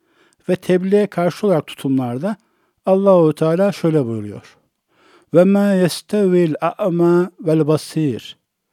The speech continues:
Bu seviye ile aynı kökten bir kelime demiştik. Yestevi, yani onun fiil hali, aynı denk olmak demek. Veya eşit de diyebilirsiniz yerine göre.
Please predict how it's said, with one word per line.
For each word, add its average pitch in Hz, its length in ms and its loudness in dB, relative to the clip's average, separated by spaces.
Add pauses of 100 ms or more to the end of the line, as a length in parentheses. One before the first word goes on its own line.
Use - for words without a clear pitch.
(600)
Bu 220 260 2 (720)
seviye 208 640 2
ile 180 180 0
aynı 180 240 2
kökten 170 460 -2
bir 160 40 4
kelime 135 460 0
demiştik. 139 460 0
Yestevi, 135 640 -2 (160)
yani - 140 -10
onun 127 180 0
fiil 139 300 -4
hali, 123 420 -6
aynı 170 340 4 (140)
denk 170 340 0
olmak 110 400 -6
demek. 143 380 -10 (800)
Veya 123 140 -4
eşit - 280 -8
de 127 120 -2
diyebilirsiniz 123 520 -4
yerine 113 240 -6
göre. 117 320 -10